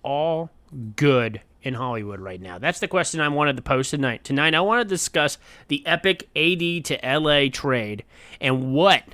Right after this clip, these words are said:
we think, just two random guys, think it's gonna happen in the N B A from twenty twenty and beyond.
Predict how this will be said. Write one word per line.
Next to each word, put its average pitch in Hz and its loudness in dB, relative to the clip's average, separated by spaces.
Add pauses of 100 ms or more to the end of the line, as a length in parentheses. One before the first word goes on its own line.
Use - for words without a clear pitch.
(180)
we 196 2
think, 110 0 (360)
just - -8
two 208 2
random 180 6
guys, 147 6
think 170 2
it's 131 -8
gonna 147 -2
happen 139 0
in 123 0
the 127 2
N 131 2
B 123 4
A 113 4
from 113 -10
twenty 127 -2
twenty 117 -4
and 110 -4
beyond. 107 -6